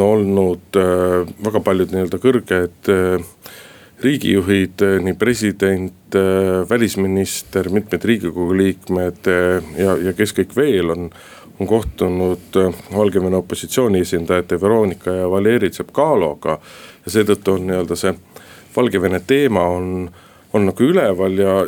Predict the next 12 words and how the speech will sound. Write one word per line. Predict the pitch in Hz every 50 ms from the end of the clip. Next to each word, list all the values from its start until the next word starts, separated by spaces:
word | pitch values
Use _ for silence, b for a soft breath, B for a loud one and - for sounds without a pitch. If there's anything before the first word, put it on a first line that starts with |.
| 87 101
ja | 104 104 107 113
ega | 110 120 110 101
ei | 104
ole | 110 107 104 98
ju | 90 95
saladuseks | 127 131 117 - - 95 87 - - -
ka | 95 -
see, | - 143 147 131 107 95 92 90 85
et, | 87 - _ _ -
äh, | 90 87 87 87 87 87 90 87 90 - - - -
poliitringkondades, | 101 113 123 113 - - - 98 95 92 - 98 92 85 92 85 - 92 82 - - - - - - 98
äh, | 98 95